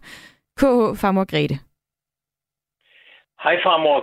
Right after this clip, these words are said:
Speaker 2: Grete, oppe ved de skønne Silkeborgsøer, hvor jeg gerne færdes. Det er et meget ømtåligt emne, så nu skal jeg passe på, hvad jeg siger. Jeg synes jo også, at mine børnebørn, som er fra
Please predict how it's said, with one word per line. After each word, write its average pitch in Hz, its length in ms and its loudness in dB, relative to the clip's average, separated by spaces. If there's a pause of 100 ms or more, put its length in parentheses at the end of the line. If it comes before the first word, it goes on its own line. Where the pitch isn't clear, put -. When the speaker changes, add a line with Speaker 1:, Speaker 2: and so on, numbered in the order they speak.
Speaker 2:
Grete, 131 440 0
oppe 139 360 0
ved 139 120 -4
de 120 120 -14
skønne 143 460 -2
Silkeborgsøer, 131 920 -2
hvor 113 120 0
jeg 113 260 0
gerne 131 300 0 (100)
færdes. 120 320 0 (460)
Det 139 180 2 (180)
er 117 220 2 (140)
et 117 180 -2
meget 117 480 0
ømtåligt 120 580 -6 (100)
emne, 127 220 -4
så 123 140 -4
nu 117 140 -2
skal 143 180 -2
jeg 131 160 0
passe - 240 -4
på, 131 140 0
hvad 131 120 -2
jeg 110 120 0 (100)
siger. 127 220 -2
Jeg 120 220 0
synes 143 340 -2
jo 123 100 -2
også, 123 340 0
at 110 80 -6
mine 156 380 -2
børnebørn, 120 600 0
som 104 200 -10
er 104 140 0 (100)
fra 104 200 -4